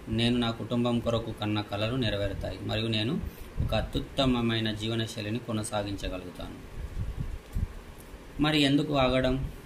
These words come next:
ఎందుకు ఆగడం ఆలస్యం? మీ కలల్ని నిజం చేసుకునే ప్రయాణంలో మీకు అడ్డంకులు ఏమిటి?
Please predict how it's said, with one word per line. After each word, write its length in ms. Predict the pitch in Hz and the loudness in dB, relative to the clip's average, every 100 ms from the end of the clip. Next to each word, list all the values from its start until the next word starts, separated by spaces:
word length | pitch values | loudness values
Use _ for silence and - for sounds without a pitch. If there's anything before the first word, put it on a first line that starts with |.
| - | 0
ఎందుకు 360 | 123 135 135 117 | 2 2 2 4
ఆగడం 400 | 117 120 113 104 | 4 4 4 2
ఆలస్యం? 460 | 104 101 - 107 | 0 -2 -4 -2
మీ 80 | 120 | -2
కలల్ని 360 | 120 113 123 127 | 2 4 4 4
నిజం 320 | 120 120 113 113 | 4 2 0 0
చేసుకునే 320 | 110 - 107 | -2 -2 -2
ప్రయాణంలో 600 | - 107 107 107 113 175 - - - - | 0 2 2 2 2 0 -4 -12 -8 -2
మీకు 180 | 110 107 | 2 2
అడ్డంకులు 440 | 104 117 113 113 | 2 2 0 2
ఏమిటి? 480 | 107 101 101 - | 2 0 -2 -6